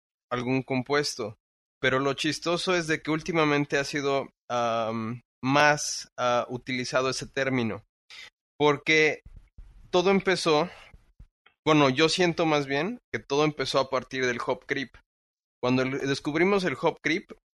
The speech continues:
teníamos, o sea, metíamos el lúpulo, pero, pues, metíamos tanto lúpulo que empezamos a biotransformar esos lupu-, esos lúpulos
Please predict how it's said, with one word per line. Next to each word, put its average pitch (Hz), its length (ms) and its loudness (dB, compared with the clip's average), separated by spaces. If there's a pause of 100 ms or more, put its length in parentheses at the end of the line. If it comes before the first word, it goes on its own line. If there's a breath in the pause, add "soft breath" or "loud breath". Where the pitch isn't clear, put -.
teníamos, 147 540 2
o 123 40 -6
sea, 117 300 0
metíamos 143 500 0
el 131 80 -10
lúpulo, 143 480 -6
pero, 110 220 -4
pues, 113 240 -12
metíamos 135 400 -2
tanto 147 260 0
lúpulo 139 440 -6
que 123 80 0
empezamos 131 500 -2
a 113 60 0
biotransformar 120 1000 -2
esos 139 280 -10
lupu-, 147 340 -8
esos 135 260 -6
lúpulos 131 520 -8